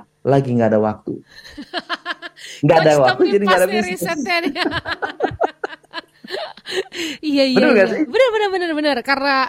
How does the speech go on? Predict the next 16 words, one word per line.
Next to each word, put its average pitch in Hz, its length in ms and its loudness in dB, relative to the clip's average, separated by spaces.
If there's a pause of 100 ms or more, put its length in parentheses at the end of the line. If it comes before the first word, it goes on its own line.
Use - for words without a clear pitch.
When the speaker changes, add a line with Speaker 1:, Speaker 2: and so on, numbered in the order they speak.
(100)
Speaker 2:
mungkin 381 180 -4
aku 403 140 -4
sebagai 277 180 -2
perempuan 277 320 -4
bisa 311 220 -4
ngerasa 262 400 -2 (340)
kadang-kadang 294 400 0
kita 370 220 -4
tuh 427 100 -2
terlalu, 262 760 2 (160)
kita - 180 -2
pikir 320 240 -4
kita 349 140 -4
bisa 277 180 -6
lakukan 247 380 -4
segalanya. 208 500 0